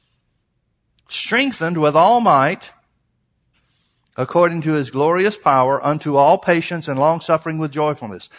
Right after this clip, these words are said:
Reigning in life doesn't mean everything's gonna work out for you overnight. There are things you're gonna have to be patient in. There are things you're gonna have to be long-suffering in.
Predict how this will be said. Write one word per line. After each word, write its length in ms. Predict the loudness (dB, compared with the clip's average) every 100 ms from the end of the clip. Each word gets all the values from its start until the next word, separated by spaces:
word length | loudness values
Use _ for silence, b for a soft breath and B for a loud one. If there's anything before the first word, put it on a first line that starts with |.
| B B
Reigning 320 | 0 0 -2
in 100 | 0
life 280 | 2 2 0
doesn't 180 | -2 -2
mean 160 | -2
everything's 360 | -2 -2 -4 -4
gonna 160 | -4
work 220 | -2 -2 0
out 200 | -2 -4
for 80 |
you 160 | -4 -2
overnight. 500 | -2 -2 -4 -6 -12 _ _ _ _ _ _ _ _ _ _ _ _ _ _ _ _ _ _ _
There 100 | -4
are 40 | -2
things 240 | -2 -4
you're 80 | -4
gonna 160 | -2
have 140 | -2 -2
to 60 |
be 140 | -6 -4
patient 440 | -2 -4 -6 -8
in. 200 | -8 -8
There 100 | -12
are 40 | -8
things 240 | -6 -6
you're 120 | -6
gonna 180 | -6 -2
have 180 | -2 -4
to 60 |
be 140 | -8 -2
long-suffering 840 | 0 0 -4 -6 -8 -6 -10 -8
in. 220 | -10 -12